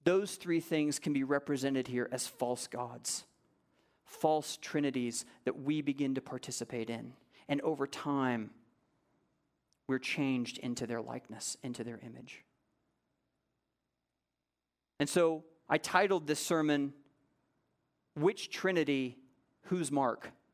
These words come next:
Which Trinity are you worshiping?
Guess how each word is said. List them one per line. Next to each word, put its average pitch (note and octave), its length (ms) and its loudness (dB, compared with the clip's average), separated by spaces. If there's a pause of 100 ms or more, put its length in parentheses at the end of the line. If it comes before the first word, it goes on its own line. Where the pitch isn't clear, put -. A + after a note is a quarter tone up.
(1300)
Which G#3 320 0
Trinity E3+ 640 4
are D#3 160 6
you D#3 220 0
worshiping? D3 600 -2